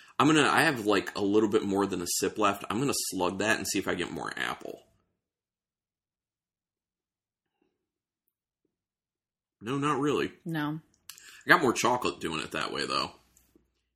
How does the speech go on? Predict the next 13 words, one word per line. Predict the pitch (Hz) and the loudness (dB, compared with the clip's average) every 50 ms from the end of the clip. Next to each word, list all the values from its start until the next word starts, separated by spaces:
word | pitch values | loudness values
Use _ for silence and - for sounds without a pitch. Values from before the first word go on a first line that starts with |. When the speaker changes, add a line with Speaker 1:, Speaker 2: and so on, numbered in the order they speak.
| - | -4
Speaker 1:
It, | - 107 104 - | -2 -2 0 2
it | 107 107 | 2 2
made | 110 113 120 123 113 | 4 4 4 2 2
the | 107 | 0
dark | 98 110 101 104 - - | 0 0 0 0 0 -4
chocolate | - - 95 92 - - 92 - - | -4 -4 -4 -2 -2 -2 -4 -4 -6
more | - 87 92 87 92 92 87 | -8 -10 -8 -6 -4 -4 -2
robust, | 85 87 65 73 - - 78 76 78 92 107 - - - - - | -2 -4 -4 -6 -8 -8 -6 -4 -4 -4 -4 -4 -6 -8 -10 -6
which | 95 101 92 - | -4 -4 -2 0
I | 85 82 80 80 - | 2 0 0 0 0
actually | 101 101 - - - 98 92 | -2 -2 -2 -2 -4 -4 -4
really | 87 92 95 92 90 82 | -2 -2 0 0 0 -2
enjoyed. | 82 90 90 76 80 90 - 110 - | -4 -6 -6 -4 -2 0 -2 -2 -4